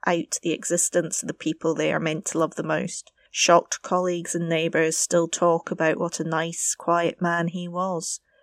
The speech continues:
We still do not believe that if we as individuals have judged a person to be safe, that maybe we are not seeing everything,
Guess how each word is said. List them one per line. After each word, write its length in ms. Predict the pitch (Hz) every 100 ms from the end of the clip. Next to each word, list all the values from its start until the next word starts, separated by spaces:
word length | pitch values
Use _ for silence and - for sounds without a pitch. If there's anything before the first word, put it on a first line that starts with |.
| _ _ _ -
We 340 | - 202 202 185
still 560 | - - 208 190 175
do 180 | 175 180
not 240 | 185 180
believe 560 | - 180 185 175 160 -
that 240 | 170 -
if 180 | 175 -
we 340 | 196 196 190 185
as 140 | 180 -
individuals 800 | 185 185 180 185 185 170 160 151
have 200 | - 160
judged 380 | - 180 - -
a 60 | 185
person 440 | 175 170 - 175
to 100 | -
be 120 | 165
safe, 540 | 156 - 233 214 - - _ _ - _ _ -
that 160 | 180
maybe 600 | 185 190 185 180 170 170 _
we 200 | 180 175
are 60 | 170
not 220 | 175 -
seeing 420 | - 190 190 175
everything, 600 | 170 170 170 - - 156